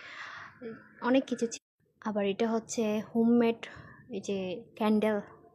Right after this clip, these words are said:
ক্যান্ডেল রেডি করছিল এগুলা। সুন্দর হয়েছে, আমার ভালোই লাগছে। এটা গোলাপ ফুলের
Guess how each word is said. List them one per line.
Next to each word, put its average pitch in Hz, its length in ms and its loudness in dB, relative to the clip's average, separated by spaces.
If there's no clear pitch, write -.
ক্যান্ডেল 214 360 0
রেডি 208 200 0
করছিল 196 440 -6
এগুলা। 202 400 -6
সুন্দর 285 260 4
হয়েছে, 285 280 2
আমার 240 180 0
ভালোই 247 360 0
লাগছে। 226 520 -4
এটা 220 180 -4
গোলাপ 202 380 -2
ফুলের 202 220 -6